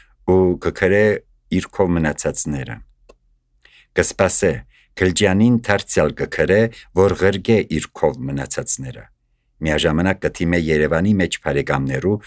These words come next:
որպեսզի անոնք ալ բրբդեն, թե ինչ եղած են սնդուկները։ Երկար թղթակցությունները վերջ, Գլչյան վերջապես կպատասխանե, որ իրքով բան չկա, թերևս բաներ մը մնացած են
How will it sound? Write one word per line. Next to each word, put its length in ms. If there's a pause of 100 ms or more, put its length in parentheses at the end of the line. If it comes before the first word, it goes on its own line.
(400)
որպեսզի 540
անոնք 440
ալ 160
բրբդեն, 560
թե 160 (340)
ինչ 220
եղած 420
են 100
սնդուկները։ 800 (1900)
Երկար 400
թղթակցությունները 960
վերջ, 340 (360)
Գլչյան 480
վերջապես 560
կպատասխանե, 800
որ 240 (280)
իրքով 460
բան 240
չկա, 320 (400)
թերևս 480
բաներ 340
մը 140
մնացած 560
են 160